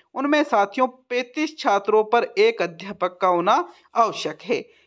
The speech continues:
यदि प्राथमिक विद्यालयों में छात्रों की संख्या दो सौ या इससे अधिक हो जाती है, तो छात्र शिक्षक अनुपात कितना होगा फिर? चालीस अनुपात एक होगा।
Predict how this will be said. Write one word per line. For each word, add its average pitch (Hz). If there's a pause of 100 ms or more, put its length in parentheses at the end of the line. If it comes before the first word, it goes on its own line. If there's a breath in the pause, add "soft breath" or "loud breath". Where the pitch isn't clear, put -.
(120)
यदि 240
प्राथमिक 254
विद्यालयों 226
में 240
छात्रों 220
की 269
संख्या 226
दो 196
सौ 262
या 254
इससे 226
अधिक 202
हो 226
जाती 185
है, 269 (280 loud breath)
तो 285
छात्र 277
शिक्षक 233
अनुपात 196
कितना 185
होगा 175
फिर? 262
चालीस 202
अनुपात 175
एक 185
होगा। 180